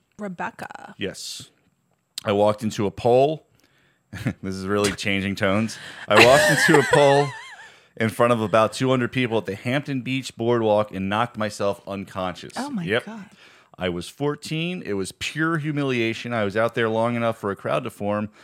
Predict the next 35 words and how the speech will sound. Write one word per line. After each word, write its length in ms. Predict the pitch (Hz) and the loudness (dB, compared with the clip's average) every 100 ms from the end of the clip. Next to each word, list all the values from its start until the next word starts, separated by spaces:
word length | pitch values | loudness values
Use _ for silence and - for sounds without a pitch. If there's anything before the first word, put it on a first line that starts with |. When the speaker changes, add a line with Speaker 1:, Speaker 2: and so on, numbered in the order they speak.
| _ | _
Speaker 2:
I'm 120 | - 110 | -8 -4
so 200 | 143 139 | 0 2
happy 320 | 123 123 127 | 2 2 -2
there 160 | 110 101 | 0 0
was 340 | 98 90 - | 0 -4 -4
no 220 | 113 135 | 0 0
camera 340 | 127 151 156 120 | -2 -8 -8 -8
phones 340 | 110 92 85 | -8 -8 -8
back 260 | 87 78 - | -8 -8 -10
then. 280 | 73 50 - _ _ _ _ - - _ - | -14 -14 -20 _ _ _ _ -20 -20 _ -2
Uh, 220 | 90 82 | 0 2
I 140 | 98 | 2
was 300 | 104 101 92 | 2 0 -2
only, 240 | 117 120 117 | -4 -2 -2
I'd 100 | 107 | -2
say, 220 | 113 110 | -4 -4
thirty 360 | - 139 147 139 | -2 0 0 -2
seconds 520 | - 131 135 127 - | -4 -4 -4 -6 -6
tops. 680 | - 123 131 - - - - _ | -6 -4 -4 -10 -18 -20 -20 _
I 100 | 117 | 0
was 120 | 120 123 | 2 2
only 240 | 127 - | 0 0
out 260 | 117 127 - | 0 0 0
thirty 220 | 123 120 | -4 -4
seconds 360 | 113 113 117 - | -2 -4 -4 -6
tops. 360 | 113 104 104 - | -2 0 -2 -8
Huge 340 | - 123 113 | -6 -6 -2
bump 200 | 117 110 | -4 -2
on 80 | 110 | -4
my 120 | 101 | -4
head 180 | 98 110 | -2 -2
with 120 | 107 | -4
a 40 | 101 | -4
little 200 | 104 95 | -4 -6
cut. 440 | - 117 101 - | -2 -2 0 -4